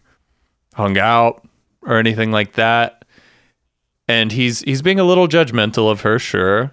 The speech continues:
'cause he's just like, "You think you're better than me, so you don't wanna, like, have anything to do with me."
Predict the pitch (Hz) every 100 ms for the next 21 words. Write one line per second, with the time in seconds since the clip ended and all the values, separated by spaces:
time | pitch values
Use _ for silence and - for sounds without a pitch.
0 | _ - 92 92 117 - 92 92 - -
1 | - _ _ _ - 117 117 117 110 110
2 | 101 101 104 98 98 98 95 95 95 90
3 | 92 90 90 90 87 87 90 90 87 90
4 | _ - 104 92 90 90 85 90 98 127
5 | 143 104 92 92 90